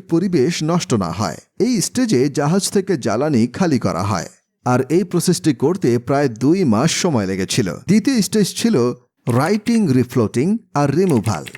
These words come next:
এরপর দুই হাজার তেরো সালে জাহাজের পার্ট পৃথক করে আবার পুনরায় বিল্ড করা শুরু করা হয়। এরপর জাহাজটিকে আবার জলে ভাসানো হয়, আর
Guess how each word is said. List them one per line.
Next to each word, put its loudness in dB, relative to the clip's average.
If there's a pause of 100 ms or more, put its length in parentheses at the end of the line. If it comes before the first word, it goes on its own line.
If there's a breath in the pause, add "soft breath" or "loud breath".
(580)
এরপর 0
দুই -2
হাজার 0
তেরো 0
সালে 0
জাহাজের 0 (120)
পার্ট 0 (260 soft breath)
পৃথক -2
করে 0 (220)
আবার 0
পুনরায় 0 (320 soft breath)
বিল্ড -2
করা 0
শুরু 2
করা -2
হয়। -6 (540)
এরপর 0
জাহাজটিকে 0 (420 soft breath)
আবার 0
জলে 0
ভাসানো 0
হয়, -6 (400)
আর 2